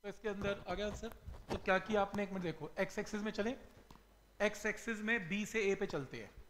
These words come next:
उल्टा भी चल सकते हैं। तो जब B से ए पे जा रहे हो तो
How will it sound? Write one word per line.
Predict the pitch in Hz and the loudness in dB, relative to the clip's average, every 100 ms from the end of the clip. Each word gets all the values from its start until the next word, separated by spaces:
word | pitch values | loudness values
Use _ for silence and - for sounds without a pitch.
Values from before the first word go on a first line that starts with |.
| - | -6
उल्टा | 196 196 | -2 2
भी | 269 | 2
चल | 262 190 | 2 0
सकते | 151 - 135 | 0 -8 -12
हैं। | 120 | -12
तो | 151 | -6
जब | 185 185 | -2 -2
B | 160 180 | -2 -2
से | 214 190 | -2 2
ए | 190 | 2
पे | 208 | 2
जा | 196 151 | 0 0
रहे | 147 | 0
हो | 175 - - - - - - - - | -2 -4 -16 -20 -20 -20 -20 -4 4
तो | 214 | 4